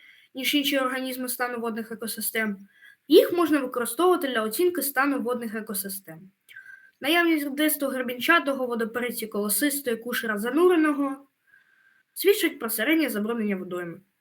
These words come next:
Також на середнє забруднення водойм вказують і представники фітопланктону евдорина, пінулярія, нітшия.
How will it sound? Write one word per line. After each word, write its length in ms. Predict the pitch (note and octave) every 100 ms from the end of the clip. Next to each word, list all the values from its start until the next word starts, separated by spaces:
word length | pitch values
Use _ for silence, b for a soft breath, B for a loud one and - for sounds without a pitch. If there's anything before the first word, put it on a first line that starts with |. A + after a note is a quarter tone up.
| _ B B B -
Також 340 | D#4+ F4 C#4+
на 60 | C#4+
середнє 380 | C#4+ C#4+ C#4 A#3+
забруднення 440 | A#3+ B3+ A3+ A3+
водойм 480 | G#3+ G#3 D4+ F4 D#4 -
вказують 460 | - D#4 F4 D#4 D4
і 20 |
представники 460 | G#3+ G3+ A3+ B3+ D#4+
фітопланктону 960 | C#4+ C#4 A#3+ A#3+ A3+ - A#3+ A3+ A3 -
евдорина, 580 | G#3+ G#3+ A3 D4 D4+ C#4
пінулярія, 680 | B3+ G#3+ G#3+ A#3+ C4+ B3+ B3
нітшия. 800 | A3+ A3+ - - G3+ F#3 F#3+